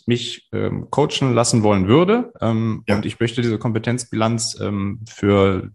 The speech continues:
Speaker 1: die, für Erkenntnisse rund um das Thema Kompetenzen bei mir persönlich anwenden. Wie würde da das konkret dann aussehen, wenn ich jetzt, äh,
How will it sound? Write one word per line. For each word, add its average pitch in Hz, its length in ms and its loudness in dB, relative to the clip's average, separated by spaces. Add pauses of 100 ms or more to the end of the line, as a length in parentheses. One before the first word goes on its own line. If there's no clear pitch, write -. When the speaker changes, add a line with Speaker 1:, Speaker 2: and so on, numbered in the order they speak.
(100)
Speaker 1:
die, 98 360 -2 (340)
für - 160 0
Erkenntnisse 139 560 2
rund 127 240 4
um 113 200 2
das 117 120 -2
Thema 113 220 0
Kompetenzen 110 600 -4
bei 101 120 -2
mir 131 180 -2
persönlich 107 720 -2 (240)
anwenden. 90 640 2
Wie 127 140 0
würde 156 180 2
da 120 340 2
das - 220 -6
konkret 113 440 -4
dann 95 120 0
aussehen, 85 440 -4
wenn 82 80 -6
ich - 100 -10
jetzt, - 400 -4
äh, 90 220 -2